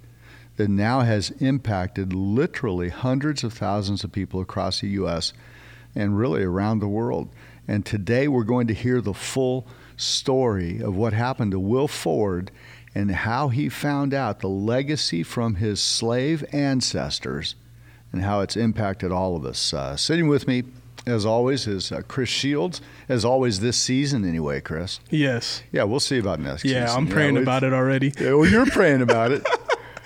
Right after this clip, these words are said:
Speaker 1: I
Speaker 2: In
Speaker 1: think
Speaker 2: tongues, though,
Speaker 1: Yeah,
Speaker 2: not in,
Speaker 1: I
Speaker 2: even in
Speaker 1: think we're
Speaker 2: English.
Speaker 1: praying about it.
Speaker 2: <laughs>
Speaker 1: Now, Will Ford and Matt Lockett,
Speaker 2: Yes.
Speaker 1: we did this interview with them. Uh, they wrote a book,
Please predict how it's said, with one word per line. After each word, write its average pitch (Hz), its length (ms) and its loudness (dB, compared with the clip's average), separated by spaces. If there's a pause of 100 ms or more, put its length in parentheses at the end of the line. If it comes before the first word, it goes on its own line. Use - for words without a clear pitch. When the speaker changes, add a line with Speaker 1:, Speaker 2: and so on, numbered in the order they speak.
(140)
Speaker 1:
I - 60 -2
Speaker 2:
In 269 60 6
Speaker 1:
think 220 100 4
Speaker 2:
tongues, 180 360 4
though, 135 220 2
Speaker 1:
Yeah, 156 120 6
Speaker 2:
not 160 140 6
in, 165 120 4
Speaker 1:
I 170 60 6
Speaker 2:
even 151 180 4
in 147 120 2
Speaker 1:
think 147 120 4
we're 180 100 4
Speaker 2:
English. 196 140 0
Speaker 1:
praying 123 240 4
about 98 300 2
it. - 260 -2
Speaker 2:
<laughs> - 680 -4
Speaker 1:
Now, 135 180 4
Will 156 300 4
Ford 131 540 2
and 110 520 2
Matt 120 300 0
Lockett, 117 760 0
Speaker 2:
Yes. 120 320 2
Speaker 1:
we 110 80 2
did 131 220 0
this 135 200 0
interview 107 360 2
with 92 160 -4
them. 87 380 -2
Uh, 92 340 0 (100)
they 107 260 -2
wrote 120 280 2
a 123 40 -2
book, 113 480 0